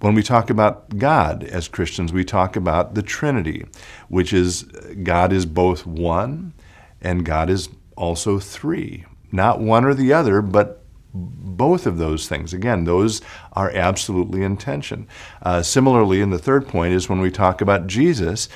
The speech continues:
we believe and confess and teach that Jesus is fully human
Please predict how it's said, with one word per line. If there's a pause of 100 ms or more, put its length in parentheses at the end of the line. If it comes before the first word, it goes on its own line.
(320)
we
believe
and
confess
and
teach
that
Jesus
is
fully
human